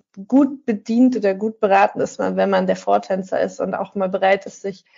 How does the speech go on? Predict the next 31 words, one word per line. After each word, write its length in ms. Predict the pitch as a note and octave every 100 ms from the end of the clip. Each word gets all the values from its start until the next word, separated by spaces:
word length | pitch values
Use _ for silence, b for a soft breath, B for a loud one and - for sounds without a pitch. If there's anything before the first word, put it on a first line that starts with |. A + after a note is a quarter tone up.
| b
wie 80 | A3+
sagt 320 | A3 A3 A3
man, 160 | A3 G#3+
einen 240 | G3+ G#3
Schramm 540 | G#3 - G#3+ A3 A3
an 160 | G3 G#3
den 140 | G#3
Ellenbogen 580 | G3+ G3+ G#3 G#3 G#3+ G#3+
zu 240 | G#3 A3+ G#3+
holen, 340 | A3 G#3+ G#3
beziehungsweise, 880 | G3+ - G#3 G3+ G3+ G3 F#3+ G3 F#3+
ähm, 360 | G3 F#3+ G3 G3
ja, 400 | G3+ F#3+ F#3+ F#3 - _ _
sich 280 | G#3+ - -
Beulen 440 | A3 A3 G#3+ G#3+
zu 180 | - G#3+
holen, 300 | A3 G#3 G3+
weil 100 | G3
man 140 | F#3+
vielleicht 260 | F#3+ G3 F#3+
mal 100 | G3
den 100 | G3
falschen 400 | G3 G3 - G3
Weg 140 | G3
gegangen 340 | G3+ F#3 F3+ F#3
ist. 140 | F#3+
Also 160 | F#3+ F#3
Try 320 | - G3 G3
and 120 | G3
Error 520 | - G3 F#3+ F#3+ F#3+
und 260 | F#3+ F#3 F#3+